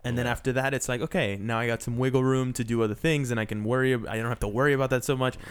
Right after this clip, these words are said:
Speaker 2: Yeah.
Speaker 1: But I feel like that <laughs> one thing is so hard for people because it's like you either have to come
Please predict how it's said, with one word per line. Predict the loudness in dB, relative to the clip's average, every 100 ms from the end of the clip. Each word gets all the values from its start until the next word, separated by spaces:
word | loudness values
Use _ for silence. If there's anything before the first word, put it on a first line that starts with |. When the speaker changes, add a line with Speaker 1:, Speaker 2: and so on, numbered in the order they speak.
| -12
Speaker 2:
Yeah. | 0
Speaker 1:
But | 4
I | 4
feel | 4 4
like | 4 2 -6 -16 -20 -16
that | -2 4 6 6
<laughs> | 4 4
one | 4
thing | 4 4 6 6
is | 4
so | 6 6 6
hard | 4 2
for | -2 -8 -4
people | -2 -2 -2
because | -2 -2 -4
it's | 0
like | -2 -2 -10 -14 -2
you | 2
either | 4 2
have | 2 0 0
to | 0 0
come | 0 -2